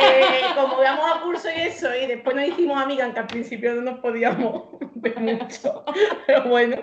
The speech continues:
pues claro, pues ella iba a curso y yo pues iba con ella, entonces pues un poco por ahí lo de la formación y eso, ¿no? Y después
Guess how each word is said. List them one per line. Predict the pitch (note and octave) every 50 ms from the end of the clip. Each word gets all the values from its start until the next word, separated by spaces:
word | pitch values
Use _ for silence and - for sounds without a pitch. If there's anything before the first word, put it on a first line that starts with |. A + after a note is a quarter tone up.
| - F#4 - - G4 F#4+ F#4+ F#4 F4+ E4+ C#4+ - - -
pues | C4+ C4+ B3+ B3+ B3 A#3+ A#3 A3+
claro, | - B3 A#3+ C#4+ C#4 A#3+
pues | B3 A#3
ella | A#3 A#3
iba | A3+ A3+
a | G#3 C#4
curso | D#4 D#4+ F#4 F#4 F4+ E4
y | D4 B3+
yo | B3+ A#3+ A#3+ - -
pues | A#3 C4 C4+ C4+
iba | A#3 A3+ A3 A3
con | A3 G#3 G#3+
ella, | C4 D4+ D#4+ C#4 C#4 C#4+ D4+ D#4
entonces | C#4+ C4+ - G#3+ G3 - - A#3+ A#3+ A#3 -
pues | G#3 G#3 A3
un | G3+ F#3+
poco | - G#3 G#3+ G#3 - A3+ B3 - - - - - - - _ -
por | B3 A#3 A3
ahí | G#3+ G3+ G3 G3 G#3 A3 A3+
lo | B3+ B3+
de | B3+ A#3
la | G#3+ G#3+
formación | G#3+ A3 G3 F#3+ F3+ F3 F3 - - - F#3+ F3+ F#3 F3+ F3 E3+
y | E3+ E3
eso, | E3+ E3 - - F3+
¿no? | F#3 A#3+ - - - - - - - - - - - _ _ -
Y | C#4 C#4 C4+ C4+ C4 C4 B3+ B3+ B3 B3 B3 B3 A3+
después | A#3 A3+ A#3 - - C4 C4 C4 C#4